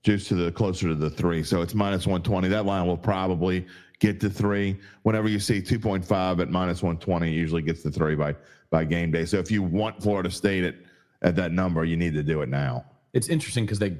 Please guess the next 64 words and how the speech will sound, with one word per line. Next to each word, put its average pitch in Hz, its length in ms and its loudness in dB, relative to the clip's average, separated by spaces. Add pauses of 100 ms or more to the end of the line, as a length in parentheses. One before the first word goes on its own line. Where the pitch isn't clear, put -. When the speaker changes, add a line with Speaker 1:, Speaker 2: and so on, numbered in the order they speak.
Speaker 2:
they, 107 340 -2
Florida 110 240 0
State 95 200 0
was, 110 400 -2 (180)
actually, 110 220 0
I - 20 -2
think 107 140 -2
they 87 100 -2
opened 95 340 -4
three 98 200 -2
and 78 80 -2
a 73 40 -4
half 82 440 -6 (340)
and 95 100 2
it 82 80 0
went 85 240 -4
down 85 380 0
and 73 80 -2
now 76 160 -2
it's - 160 -6
coming 78 320 -4
back 71 260 -8
up. 78 240 -4
So - 240 -4 (320)
I, 131 140 4
Speaker 1:
Yeah. 147 80 2
Speaker 2:
I - 20 2
might 175 180 0
actually 101 260 -2
wait 104 220 -2
for 90 120 -4
the 73 60 -4
three 90 340 -2
and 80 80 -4
get 85 120 -2
even 78 240 -2
money 80 280 -2
and 71 100 -4
just 71 200 -6
say, 71 180 -2
"Hey, 78 380 -4 (320)
I 82 100 -2
think 73 180 -6
they 71 100 -2
can, 71 220 -6 (480)
they 87 80 4
can 78 260 -2 (120)
cover 82 220 -2
the 73 100 -4
three." 92 240 -2 (320)
And 147 100 4
then 151 80 2
the 147 100 2
other 151 140 2
one 127 160 0
I 107 60 2
like, 101 260 0
which 95 140 -2
won't 98 160 0
be 90 80 0
popular 87 480 0
around 80 260 -2
here, 85 160 -2
but 76 240 -6